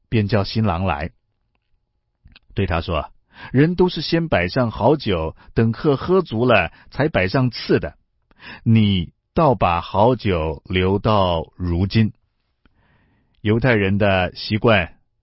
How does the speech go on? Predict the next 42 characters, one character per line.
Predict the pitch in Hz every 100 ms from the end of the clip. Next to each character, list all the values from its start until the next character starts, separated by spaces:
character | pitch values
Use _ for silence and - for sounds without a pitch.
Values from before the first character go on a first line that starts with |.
| _ _
是 | - -
把 | 104
好 | 101 92
的 | 92
酒 | 98 98 82
先 | - 110 107 107 95 _
放 | 117 101
在 | 104 98
前 | - 87 90
面， | 110 92 _ _ _ _ _ _ _ _
等 | 101 98
到 | 107 101 95 90
客 | - - 110
人 | 92 87 101
喝 | - 113 110
的 | 101 92 85 - _ _ _ _ _
酒 | - 92 82
醉 | - 113 80
了， | 69 _ _ _ _ _ _ _
呃， | 92 87 78 - - - _
品 | - 92 92
尝 | - 85 107
的 | 107
那 | 110
个 | 104
敏 | 101 123
感 | 123 82 85
度 | 104
比 | 92
较 | 113
不 | 104 135
高 | - 127 120 110
了， | 87 - _ _ _ _ - - -
再 | - 104
换 | 90 - 143 131 98 87
成 | - 78 80 95
比 | 90
较 | 110
不 | 95 80
好 | - 76
的 | 73 101
酒， | - 87 -